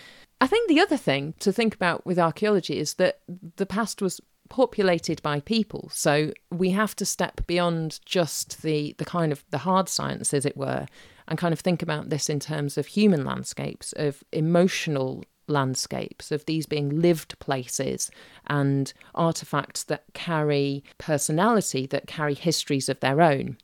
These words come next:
And it's that combination of ways of thinking about the evidence, about the past, about different approaches that I really enjoy. And I think that's where geography really comes into it too, because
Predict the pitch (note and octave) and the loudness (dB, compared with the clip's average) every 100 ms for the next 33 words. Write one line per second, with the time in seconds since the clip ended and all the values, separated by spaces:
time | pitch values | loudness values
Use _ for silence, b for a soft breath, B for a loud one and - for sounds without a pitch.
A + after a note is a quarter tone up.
0 | _ _ _ - E3+ F3 - F#3+ - G#3 | _ _ _ 2 2 4 2 2 4 6
1 | G3 F#3 F#3+ F3 - D3+ C#3 - F3+ D#3 | 6 6 4 4 2 2 0 -2 -10 0
2 | F3+ F#3 F#3 D#3+ C#3+ - G3 F#3 - B2+ | 4 4 4 2 -2 4 4 4 0 -4
3 | - - C#3 C3 D3+ D3 C#3 B2+ - - | -6 -2 0 0 0 0 0 -4 -6 -6
4 | C#3+ C#3 C3 - - - - C#3 B2 - | -6 -4 -4 -6 -12 -10 -4 -4 -4 -8
5 | D3 C#3+ C#3 C3 - - F3+ - D3+ - | -6 -4 -2 -4 -8 -8 -6 -6 -8 -10
6 | _ _ _ b b E3 - E3 - - | _ _ _ b b -12 -6 -6 -4 -4
7 | B2 - - B B B B - D3 - | -4 -6 -10 B B B B 2 2 2
8 | - E3+ G3 G#3 E3+ D3 F3 F#3 C3+ - | 0 2 4 4 4 2 6 6 6 4
9 | C3+ b b b b E3+ G3+ G#3 A#3 - | -4 b b b b 4 6 6 2 0
10 | - G#3 - - G#3 F#3 D#3+ D3+ - - | 0 0 0 -2 0 2 2 0 -2 -10
11 | _ _ E3+ - G3+ A3 G#3 D3+ C#3 C3+ | _ _ -4 4 6 6 0 0 0 0
12 | C3 D#3 C3+ C#3+ C3 - - - A3+ G#3+ | -2 -2 -2 -2 -4 -6 -8 -2 2 4
13 | B2+ D3 - C#3 - | 2 -4 -2 -2 -4